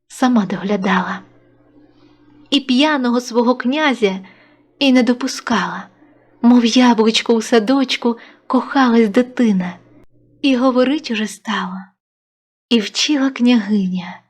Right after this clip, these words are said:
тільки маму вимовляти. А тато не вчила,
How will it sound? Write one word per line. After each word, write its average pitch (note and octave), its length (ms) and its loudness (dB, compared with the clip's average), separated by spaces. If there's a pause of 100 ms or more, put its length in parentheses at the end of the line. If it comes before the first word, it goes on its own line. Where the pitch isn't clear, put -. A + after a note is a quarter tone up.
(340)
тільки D#4 400 2
маму B3 460 -2
вимовляти. G#3+ 840 0 (1000)
А - 60 -2 (260)
тато - 420 0
не G3+ 140 2
вчила, A3 800 -2